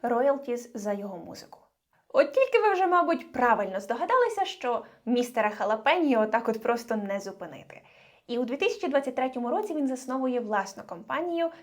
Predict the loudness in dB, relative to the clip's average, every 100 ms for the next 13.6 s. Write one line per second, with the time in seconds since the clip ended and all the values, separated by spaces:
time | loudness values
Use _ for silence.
0 | _ -6 -4 -2 -4 -8 -10 -10 -10 -14
1 | -18 -18 -20 -20 -20 _ _ _ _ _
2 | _ _ -14 -2 4 4 4 -2 -4 0
3 | 0 2 0 0 0 0 -2 -4 0 0
4 | 0 -6 _ 0 0 0 -12 -16 -14 -4
5 | -2 0 -2 -6 -10 -14 -16 -14 -16 -16
6 | -14 -14 0 0 0 -6 -20 -20 -14 -4
7 | -2 -2 -2 0 0 -2 -4 -6 -8 -10
8 | -10 -2 -2 -2 -6 -8 -6 -4 -6 -8
9 | -8 -6 -4 -4 -6 -10 -20 _ _ _
10 | _ -6 -4 -6 -6 -6 -6 -2 -2 -4
11 | -8 -10 -10 -8 -10 -10 -14 -6 -6 -4
12 | -6 -8 -16 -10 -6 -4 0 -2 -4 -8
13 | -10 -8 -10 -10 -10 -14